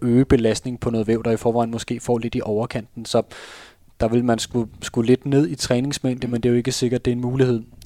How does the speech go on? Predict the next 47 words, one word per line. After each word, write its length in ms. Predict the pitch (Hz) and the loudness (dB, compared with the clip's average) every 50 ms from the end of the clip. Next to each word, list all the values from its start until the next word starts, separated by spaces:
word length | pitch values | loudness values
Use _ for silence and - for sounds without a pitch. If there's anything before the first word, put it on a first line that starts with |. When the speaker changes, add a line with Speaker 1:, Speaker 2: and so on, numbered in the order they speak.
| - - | -12 -4
Speaker 1:
øh, 100 | 120 123 | 0 0
Speaker 2:
Mm. 120 | 117 107 113 | 2 2 0
Speaker 1:
alt 120 | 113 110 | 0 -2
efter 220 | 117 - - - 113 | -4 -4 -4 -4 -4
hvad 140 | 113 110 | -4 -2
det 100 | 107 107 | -2 -2
er, 80 | 107 110 | -2 -2
man, 220 | 113 117 113 117 | -4 -6 -6 -4
øh, 320 | 117 110 110 110 107 110 117 | -2 -2 -2 -2 -4 -6 -10
man 120 | 110 107 | -12 -12
træner 320 | - - - 107 107 113 117 | -10 -10 -8 -8 -6 -8 -8
til. 220 | - - 117 113 - - - - - - - - | -6 -6 -8 -8 -10 -14 -16 -18 -18 -20 -12 -4
Men 140 | 123 120 127 | 0 2 2
ellers 300 | 123 131 147 151 - 143 | 4 6 6 6 6 6
er 120 | 123 127 | 6 6
det 120 | 123 139 - | 6 6 6
faktisk, 380 | - 120 117 127 127 - - | 8 8 8 6 2 -2 -2
at 60 | 135 | -2
man, 220 | 123 120 117 117 120 | 0 0 0 0 -2
man 160 | 120 117 113 | -2 -4 -4
skal 160 | - - 123 | -4 -4 -4
til 180 | - - 135 135 | 0 2 0 0
at, 360 | 143 135 131 123 120 120 - - - - - - 120 | 2 2 4 6 6 6 4 0 -6 -14 -8 -2 2
at 240 | 117 113 110 110 - - - | 4 4 4 2 0 -6 -8
putte 200 | - - 120 117 | -6 -2 -2 0
nogle 200 | 117 113 113 113 | -2 -2 -4 -6
ting 280 | - - - 147 - - - | -2 -2 -2 -2 -2 -4 -4
ind 200 | 139 160 165 151 | -4 -4 -2 -4
i 40 | |
sin 200 | 135 - - 113 | -6 -8 -8 -8
træning, 420 | - - - 110 107 107 107 107 - _ _ _ - - | -4 -2 0 0 0 0 -4 -8 -12 _ _ _ -20 -12
som 280 | - - 127 117 107 107 | -2 2 2 2 2 0
har 280 | 98 - 120 120 - - | -2 0 -2 -2 -2 -6
større 360 | - - - 110 104 110 110 | -4 0 2 2 2 2 -2
stød. 180 | - - 117 110 | -2 -2 -2 -2
Altså 180 | 110 - - | -2 -4 -6
for 80 | - 117 | -4 -4
dem, 160 | - 120 123 | -2 -2 0
der 80 | 120 123 | 0 0
måske 320 | 120 113 - - 127 123 | -2 -2 0 0 0 0
løber 300 | 113 110 120 123 - 123 | 4 4 2 2 2 0
de 140 | - - 117 | -4 -4 -4
her 120 | 117 120 | -4 -2
mere 220 | 113 117 117 117 113 | -2 2 2 2 0
tre, 220 | - - 117 110 | 0 -2 -4 -4
fire, 180 | - 120 120 113 | -2 -2 -4 -2
fem 220 | - - 113 - | -2 -4 -6 -6